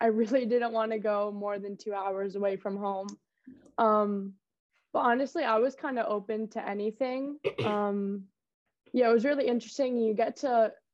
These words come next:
Speaker 1: know a lot of different coaches, and you kinda have to entertain all options 'cause you never know where a coach is gonna end up. So just being open to everybody and,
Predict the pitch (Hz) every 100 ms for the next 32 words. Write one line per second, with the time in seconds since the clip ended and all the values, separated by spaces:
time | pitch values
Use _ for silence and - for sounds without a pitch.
0 | - 233 226 226 208 208 208 220 233 220
1 | 214 202 202 240 226 226 214 226 208 208
2 | 208 208 233 247 233 226 233 - 208 214
3 | 196 214 208 202 196 196 190 - 233 226
4 | - 202 202 196 196 202 196 196 202 _
5 | _ _ 208 208 202 208 196 196 190 196
6 | - 196 185 190 226 _ _ _ - 262
7 | 247 269 277 247 233 214 214 220 208 208
8 | 214 202 208 214 220 214 196 196 190 196